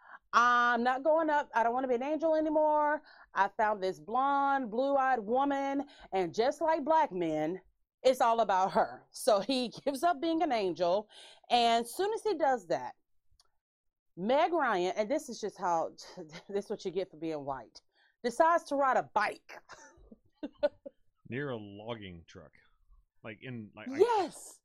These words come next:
Speaker 2: in a backwoods.
Speaker 1: So the scene is she's riding her bike, the sun is shining, the trees are extra green, she's just happy, she's in love. This angel has picked her over the Lord God,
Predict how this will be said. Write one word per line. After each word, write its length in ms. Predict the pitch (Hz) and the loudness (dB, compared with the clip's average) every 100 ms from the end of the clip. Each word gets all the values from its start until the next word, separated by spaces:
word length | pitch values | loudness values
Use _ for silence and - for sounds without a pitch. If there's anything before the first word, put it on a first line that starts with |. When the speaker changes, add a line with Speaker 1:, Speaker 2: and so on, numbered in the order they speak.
| _ | _
Speaker 2:
in 100 | 123 | -12
a 40 | 104 | -12
backwoods. 920 | 87 113 113 _ 104 107 104 90 - | -6 -8 -8 _ -14 -10 -10 -12 -14
Speaker 1:
So 240 | - 320 | 0 2
the 120 | 294 | 2
scene 340 | - 370 370 349 | -2 -2 0 0
is 220 | 349 - | 0 -2
she's 320 | 277 175 - | -4 -6 -4
riding 380 | 262 269 277 277 | -2 0 0 0
her 160 | 254 196 _ | -2 -6 _
bike, 480 | 269 269 262 262 - | 0 2 0 -2 -10
the 80 | 185 | -12
sun 480 | - - 311 294 285 | -12 -2 0 0 -2
is 160 | 269 - | -4 -4
shining, 540 | 311 277 277 269 269 - - _ | -2 0 -2 -4 -8 -12 -20 _
the 80 | 190 | -6
trees 480 | - 302 285 277 - | -4 -2 0 0 0
are 140 | 247 - | -2 0
extra 420 | 262 - - 226 | -2 -2 -8 -6
green, 640 | 190 214 285 294 285 294 285 - _ | -6 -4 -2 0 0 -2 -4 -14 _
she's 380 | - 302 285 277 | -4 -2 -2 0
just 240 | 226 214 | -2 0
happy, 400 | 330 311 311 285 | 0 2 0 -4
she's 300 | 277 247 196 | -4 -4 -2
in 100 | 208 | -2
love. 560 | 190 240 320 311 302 302 302 - - 170 | -2 0 2 4 2 0 -4 -20 -20 -4
This 180 | 247 - - - 302 427 508 480 | -4 -4 -10 -6 -2 0 2 2
angel 560 | 240 233 180 160 - _ _ _ _ | 2 0 0 -2 -6 _ _ _ _
has 300 | - 294 262 _ - | 0 2 2 _ -2
picked 260 | 403 - - | -2 0 2
her 180 | 370 320 | 4 4
over 240 | 262 269 233 | 2 2 2
the 160 | 240 | 2
Lord 640 | 226 233 277 320 320 302 | 2 4 4 6 4 4
God, 500 | 233 277 285 233 165 | 2 4 4 4 2